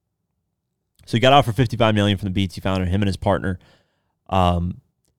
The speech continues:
they ultimately declined that deal. They wanted, like, eighty million. But the reason why, Benzino says, is because,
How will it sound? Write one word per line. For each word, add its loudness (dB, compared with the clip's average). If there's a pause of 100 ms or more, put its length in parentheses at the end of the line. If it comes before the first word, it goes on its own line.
(360)
they 0
ultimately 2
declined -2
that -2
deal. -2
They -4
wanted, -4
like, -10
eighty -8
million. -6 (800)
But -4
the 4
reason 6
why, 6
Benzino 0
says, -4
is -8
because, -6